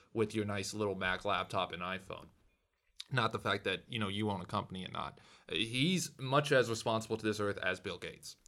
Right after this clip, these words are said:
But we have for-profit media, so they do clicks. So that's why you get, you know,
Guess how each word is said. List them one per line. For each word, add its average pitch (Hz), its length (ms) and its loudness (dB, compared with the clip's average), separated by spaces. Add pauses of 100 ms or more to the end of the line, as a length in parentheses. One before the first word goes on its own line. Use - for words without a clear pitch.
(880)
But 147 320 6 (260)
we 160 160 2
have 208 140 4
for-profit 180 520 4
media, 131 360 2
so 127 360 6 (160)
they 135 220 8
do 147 180 6
clicks. 151 420 4
So 127 100 2
that's 123 240 6
why 123 160 8
you 117 140 4
get, 117 200 4
you 117 120 -2
know, 104 200 2